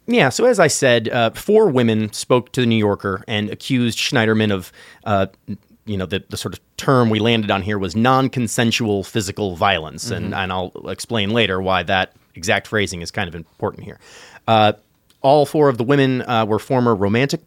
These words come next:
Speaker 1: partners of Schneiderman. Uh, two of them went on the record, actually. Uh, those women's names are, uh, Michelle Manning Barish and Tanya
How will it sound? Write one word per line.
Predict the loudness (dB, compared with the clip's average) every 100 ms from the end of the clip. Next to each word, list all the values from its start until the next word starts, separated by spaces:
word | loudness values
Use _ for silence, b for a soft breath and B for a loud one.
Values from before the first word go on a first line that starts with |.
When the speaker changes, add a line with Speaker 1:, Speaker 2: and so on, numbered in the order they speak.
| _ _
Speaker 1:
partners | 0 0 0 -2 -4
of | 0 2 2
Schneiderman. | 0 0 2 0 -2 -2
Uh, | -4
two | 0 2
of |
them | 4 4
went | 2
on | 0
the |
record, | 2 0 2 -2
actually. | 0 -2 -2 -6 -4 -4 -4
Uh, | -6
those | -4 -4
women's | -4 -6 -4
names | -6 -4
are, | -4 -6 -8 B B B
uh, | -4 -2 -2
Michelle | -2 -2 2 2 2 2
Manning | 0 0 0 -2 -2
Barish | -2 0 0 -2 -8
and | -6 -8 -8
Tanya | -8 -4 -2 0 -2 -2